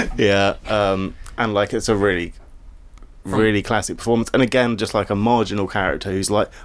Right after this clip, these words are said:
Speaker 1: like Robert Pattinson's character, just, like,
Speaker 2: Yeah.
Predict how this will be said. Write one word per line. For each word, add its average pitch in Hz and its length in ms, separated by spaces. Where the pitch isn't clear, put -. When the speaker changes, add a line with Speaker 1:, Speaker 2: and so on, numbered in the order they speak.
Speaker 1:
like 120 380
Robert 110 300
Pattinson's 92 520
character, 82 480
just, 71 280
like, - 340
Speaker 2:
Yeah. - 60